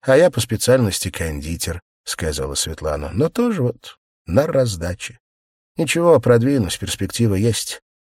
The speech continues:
Раньше со столов убирала, потом официантка, и сейчас напитки разливаю, алкоголь. На алкоголь кого попало не поставят.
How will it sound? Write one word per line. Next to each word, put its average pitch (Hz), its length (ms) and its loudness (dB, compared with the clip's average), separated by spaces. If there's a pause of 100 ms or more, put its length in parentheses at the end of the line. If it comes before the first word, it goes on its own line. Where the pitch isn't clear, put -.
Раньше 196 340 2
со 185 60 -2
столов 151 440 4
убирала, 127 460 2
потом 151 300 0
официантка, 123 760 0
и 107 60 0
сейчас 120 420 -4
напитки - 640 -6
разливаю, 107 680 2
алкоголь. 110 680 0 (440)
На 127 160 4
алкоголь 170 480 0
кого 156 280 0
попало 135 440 0
не 147 140 -6
поставят. 113 840 -6